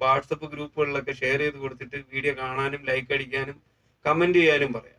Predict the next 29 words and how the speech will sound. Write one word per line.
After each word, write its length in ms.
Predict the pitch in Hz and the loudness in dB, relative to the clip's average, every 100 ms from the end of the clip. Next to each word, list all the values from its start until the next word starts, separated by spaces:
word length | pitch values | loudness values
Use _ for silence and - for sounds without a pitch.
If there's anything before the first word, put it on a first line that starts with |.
| _ - | _ -2
അപ്പൊ 160 | 165 | 2
ലൈക്ക് 320 | 165 156 156 190 | 4 4 4 2
അടിക്കുകയും 300 | 180 180 175 | 4 4 4
കമന്റ് 320 | 156 160 175 | 2 2 2
ചെയ്യുകയും 280 | 175 175 170 156 | 4 4 2 0
ഇത്രയും 400 | 143 - 175 170 | 0 2 2 4
പേര് 160 | 170 160 | 2 2
കാണുകയും 320 | 139 147 165 170 | 0 2 2 2
കൂടെ 160 | 165 151 | 2 2
ചെയ്യുമ്പോൾ 380 | 147 143 139 135 165 - _ _ _ | -2 -2 -2 -2 -4 -10 _ _ _
YouTube-ൽ 600 | 143 170 - 208 208 208 | 0 0 4 4 6 4
നിന്ന് 160 | 196 196 | 4 2
തന്നെ 260 | 196 156 160 | 4 2 0
കുറച്ച് 280 | 151 143 156 | 0 0 0
സപ്പോർട്ട് 320 | 143 139 135 | 0 -2 -6
കൂടെ 140 | 131 123 | -10 -12
കിട്ടും. 180 | _ _ - | _ _ -6
അപ്പൊ 140 | 165 | -2
YouTube 440 | 160 160 196 202 196 170 | -2 -2 2 2 4 0
മറ്റുള്ളവരെയും 440 | 165 175 165 160 | 2 6 6 6
കൂടെ 120 | 156 147 | 4 2
കുറച്ച് 240 | 147 165 | -4 0
പേരെയും 240 | 151 147 139 | 2 2 0
കൂടെ 120 | 131 123 | -4 -6
കാണിക്കാനുള്ള 580 | 123 131 127 135 131 127 | -6 -4 -4 -4 -2 -4
ഒരു 120 | - _ _ _ _ _ _ _ _ | -6 _ _ _ _ _ _ _ _
സാഹചര്യം 380 | 127 131 135 127 | 0 2 2 0
ഉണ്ടാവും. 220 | 110 - _ _ _ _ _ _ _ _ _ _ _ _ _ | -4 -10 _ _ _ _ _ _ _ _ _ _ _ _ _
അതാണ് 300 | 165 185 180 | 0 4 4